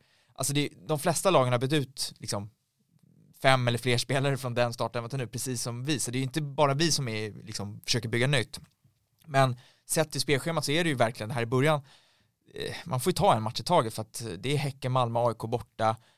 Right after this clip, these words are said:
Eh, det är bara två hemmamatcher på de första sex. Det är Norrköping borta, som är, liksom, en mardrömsmotståndare för oss,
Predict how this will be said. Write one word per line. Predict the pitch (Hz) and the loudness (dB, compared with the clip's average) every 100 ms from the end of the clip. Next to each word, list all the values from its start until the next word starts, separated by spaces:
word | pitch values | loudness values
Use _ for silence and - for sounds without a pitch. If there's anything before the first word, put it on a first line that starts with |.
| _ _ | _ _
Eh, | 110 110 107 | -6 -4 -4
det | |
är | 120 | 2
bara | 131 123 | 4 4
två | 123 127 | 0 -2
hemmamatcher | 123 120 113 113 113 - | 0 0 0 -4 -4 -8
på | 110 | -8
de | 104 | -8
första | 107 104 | -8 -6
sex. | - 151 - | -2 -2 -4
Det | 113 | -2
är | |
Norrköping | 127 123 147 139 135 | 0 2 0 -2 -4
borta, | 127 - | -4 -4
som | 110 107 | -6 -2
är, | 107 | -4
liksom, | 104 107 | -4 -8
en | 107 110 | -8 -4
mardrömsmotståndare | 123 120 110 107 113 - - 156 156 151 143 87 85 | 0 0 -2 -8 -12 -12 -2 -2 2 0 2 0 -4
för | 131 143 | -4 0
oss, | 143 151 - | 0 0 -2